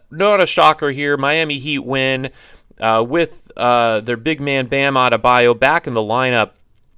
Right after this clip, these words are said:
uh, with fourteen points, nine boards, six assists, doing what Bam does, adding in two blocks as well. Uh, Kelly Olynyk, K O, still with a good game, even with Bam back, and he's quietly had a great season.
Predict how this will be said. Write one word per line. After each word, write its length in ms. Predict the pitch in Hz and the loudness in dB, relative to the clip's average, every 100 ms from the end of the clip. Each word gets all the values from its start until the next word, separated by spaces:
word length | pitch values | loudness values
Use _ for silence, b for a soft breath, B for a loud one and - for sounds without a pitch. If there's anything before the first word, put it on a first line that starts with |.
| _ _ - - | _ _ -14 -4
uh, 280 | 110 113 101 | -2 -2 -4
with 160 | 117 | -8
fourteen 600 | - 170 185 - 165 156 | -2 2 2 0 -4 -2
points, 480 | 139 147 143 143 139 | -2 -2 -2 -4 -6
nine 400 | 139 156 175 165 | -2 0 0 -2
boards, 440 | 139 131 131 123 | -2 0 0 0
six 380 | - - 185 - | -4 -2 -2 -4
assists, 540 | 127 - 127 123 120 - | -6 -4 0 0 0 -6
doing 400 | 123 196 196 147 | -2 0 0 0
what 220 | 123 92 | -2 0
Bam 340 | 113 117 113 | 0 0 0
does, 440 | 104 107 107 104 - | -2 0 0 -2 -6
adding 340 | - 135 139 135 | -6 -4 -4 -4
in 160 | 123 | -4
two 320 | 113 - 196 202 | -6 -10 -8 -6
blocks 460 | 117 127 131 - | 2 4 4 0
as 160 | 101 92 | -10 -6
well. 480 | 95 107 98 92 - b b b b b | -2 0 2 -2 -6 b b b b b
Uh, 180 | 101 | -6
Kelly 360 | - - 208 254 | -2 0 2 4
Olynyk, 500 | 160 143 226 196 131 _ | 2 4 4 2 0 _
K 400 | - 190 220 202 | -2 2 4 6
O, 220 | 156 196 | 4 4
still 460 | - - - 202 247 | 0 -2 0 0 2
with 180 | 170 135 | 0 -4
a 40 | |
good 280 | 117 156 147 | -6 -6 -6
game, 260 | 135 170 | -6 -6
even 280 | 139 185 196 | -6 -6 -4
with 180 | 143 101 | -4 -2
Bam 340 | 113 135 190 | 0 0 0
back, 400 | 131 98 95 98 - b b | 0 0 0 -4 -12 b b
and 140 | 117 | -6
he's 240 | 180 330 - | -4 -4 -2
quietly 440 | - 196 185 131 | 4 6 4 2
had 120 | 131 | 0
a 40 | 117 | 0
great 400 | 113 123 180 - | 0 0 -2 -4
season. 540 | - 165 139 131 123 | -8 -6 -4 -2 -2